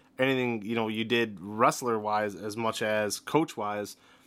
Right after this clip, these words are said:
So my personal favorite part of your entire T N A run was when you were a part of the Gut Check segment. How legit-, how legitimate was that? And did you have actual say if, if that guy was gonna come under contract, or was all that decided beforehand?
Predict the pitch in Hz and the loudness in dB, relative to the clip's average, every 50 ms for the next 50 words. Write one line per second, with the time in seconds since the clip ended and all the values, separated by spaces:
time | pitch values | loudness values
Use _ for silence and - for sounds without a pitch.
0 | - _ - - 139 123 120 143 185 190 - 190 170 - 143 127 117 - 127 120 | -18 _ 0 2 2 4 4 2 2 2 0 -2 0 0 -4 -4 -2 0 0 0
1 | 113 - 127 117 113 110 107 107 107 107 104 - 131 131 127 123 113 - - 135 | 0 0 0 0 0 0 -2 -2 -4 -4 -4 -2 0 0 2 0 -2 -2 -2 0
2 | 131 135 139 139 139 131 120 123 120 113 110 104 104 110 120 131 131 113 101 98 | 0 2 2 2 2 4 4 4 4 2 0 -4 -6 -4 0 0 0 0 -2 -6
3 | 98 101 - - _ _ - - - _ _ - 120 120 120 117 113 - - 151 | -10 -12 -12 -14 _ _ -20 -20 -20 _ _ -2 0 2 4 4 4 6 6 4
4 | 151 147 123 110 107 101 101 107 - 131 135 - _ - - 113 101 - - - | 4 4 4 0 -4 -8 -6 0 0 0 0 -2 _ -10 -8 -8 -8 -8 -12 -20
5 | _ _ _ - - 127 113 107 107 107 98 90 - _ _ _ _ _ _ _ | _ _ _ -6 -2 0 0 0 -2 -4 -8 -10 -14 _ _ _ _ _ _ _
6 | _ _ _ - - 156 170 196 208 175 156 165 151 - - - - 202 254 254 | _ _ _ 0 2 2 2 2 0 -2 -4 -6 -6 -8 -10 -4 -2 -2 -2 -2
7 | 214 175 185 180 175 160 123 107 110 110 120 135 147 143 156 175 170 175 180 170 | 0 0 2 2 4 2 2 0 0 2 2 2 2 2 0 0 0 0 0 -2
8 | - - _ _ _ - 127 127 120 117 131 139 165 160 165 170 147 123 - 127 | -4 -10 _ _ _ -4 -4 -4 -2 -4 -4 -2 0 0 2 2 0 0 0 -4
9 | 131 - - 139 120 113 - - 139 135 127 120 110 104 107 101 - 113 110 101 | -4 -4 -4 -6 -6 -6 -6 -4 -2 0 0 0 -2 -2 -6 -8 -6 -8 -8 -8
10 | - - - 113 110 120 120 120 117 110 117 117 110 - - 120 120 110 104 101 | -8 -6 -4 -4 0 2 2 2 2 0 -2 -4 -4 -2 -2 -2 -2 -2 -4 -6
11 | - 131 127 127 123 - 131 123 120 - 120 113 107 104 98 95 117 135 143 135 | -2 -2 -2 -2 0 0 0 0 0 -2 -4 -4 -4 -4 -2 0 2 2 2 0
12 | 120 113 - - 120 120 117 107 101 101 95 - - 113 110 101 104 95 92 90 | -2 -6 -6 -4 -4 -4 -4 -6 -8 -12 -14 -8 -6 -4 -4 -4 -6 -8 -12 -14
13 | 85 85 | -16 -18